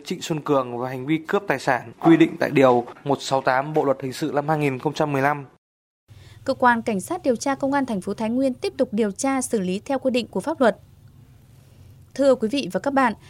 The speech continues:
Speaker 2: bạo lực gia đình là vấn đề gây bức xúc trong dư luận. Từ vụ án trên cho thấy sự suy thoái về mặt đạo đức của một số đối tượng thanh thiếu niên trong xã hội. Cha mẹ, những người nuôi dưỡng cần quản lý con em mình, tránh xa những trò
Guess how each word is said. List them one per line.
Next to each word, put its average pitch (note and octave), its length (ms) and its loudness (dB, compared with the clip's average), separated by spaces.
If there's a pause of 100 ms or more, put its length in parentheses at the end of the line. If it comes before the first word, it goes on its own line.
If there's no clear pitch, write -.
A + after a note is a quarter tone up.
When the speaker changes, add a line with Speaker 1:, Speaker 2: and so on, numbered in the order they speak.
(140)
Speaker 2:
bạo B3+ 200 4
lực C4 160 0
gia D#4 160 0
đình A#3 320 2
là F#3+ 100 -2
vấn G3 180 0
đề B3+ 240 0
gây A#3 160 0
bức E4 140 -4
xúc G4+ 240 -4
trong A#3 220 -2
dư A#3 120 -2
luận. A3+ 200 4 (400)
Từ - 100 2
vụ C#4 120 0
án B3+ 220 0
trên D#4 240 0
cho D4+ 140 0
thấy B3+ 300 -2
sự - 260 -2
suy D4 220 -6
thoái B3+ 340 -4
về - 80 0
mặt A3 220 0
đạo F#3 120 -6
đức C#4+ 220 -6
của - 80 -4
một F#3 140 0
số G3 180 -4
đối G#3+ 140 -2
tượng - 260 -6
thanh B3 160 -4
thiếu A3+ 140 -4
niên B3 260 0
trong A3 220 -4
xã B3+ 180 -2
hội. B3+ 240 2 (580)
Cha B3+ 180 4
mẹ, A#3 280 -2 (100)
những B3 220 -2
người D#4 120 2
nuôi C#4 200 0
dưỡng C4+ 340 -2
cần A3+ 160 0
quản F#3+ 260 -2
lý F#3+ 100 -2
con C#4 220 -2
em C4+ 120 2
mình, A3+ 220 4 (280)
tránh B3 180 2
xa D4+ 260 -2
những C4+ 260 0
trò C4+ 140 -2